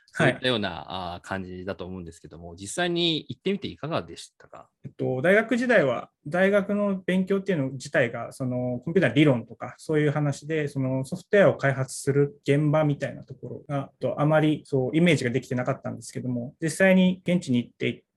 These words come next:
Speaker 1: みて、まあ、それ、それも最先端の場所に行ってみて、ソフトウェア開発ってこれだけこう、世界を変えるインパクトがあるんだっていうところと、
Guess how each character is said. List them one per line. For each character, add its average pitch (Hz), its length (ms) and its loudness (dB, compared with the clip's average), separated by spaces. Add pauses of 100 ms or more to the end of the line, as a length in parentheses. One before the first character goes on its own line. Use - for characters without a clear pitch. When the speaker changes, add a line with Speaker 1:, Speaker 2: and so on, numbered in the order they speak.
Speaker 1:
み 131 160 0
て、 120 260 0
ま 143 220 2
あ、 - 40 -10
そ 170 100 2
れ、 160 200 4
そ - 140 -4
れ 143 60 6
も 139 120 4
最 143 200 2
先 151 180 -2
端 92 120 -10
の - 280 -16
場 131 120 -2
所 127 160 0
に 120 140 2
行 - 20 -20
っ - 40 -20 (200)
て 127 80 2
み 117 180 0
て、 131 480 0
ソ 135 140 -10
フ - 100 -16
ト 180 80 4
ウ 185 40 6
ェ - 20 6
ア - 20 -2
開 185 220 4
発 - 300 -6
っ - 260 -20
て 113 420 -2
こ 151 120 -4
れ 147 60 2
だ 147 120 0
け 147 100 -4
こ 135 560 -2
う、 - 20 -20
世 156 120 -2
界 131 160 2
を 98 120 -6
変 123 120 -2
え 113 60 -4
る - 60 -12
イ 120 40 -8
ン - 80 -6
パ 113 80 -10
ク - 100 -16
ト - 80 -14
が - 140 -14
あ - 20 -10
る 110 100 -12
ん 113 60 -12
だ 117 120 -16
っ 131 120 -20
て - 80 -12
い 117 40 -6
う - 20 -12
と - 100 -12
こ 120 120 -8
ろ 117 80 -8
と、 113 320 -6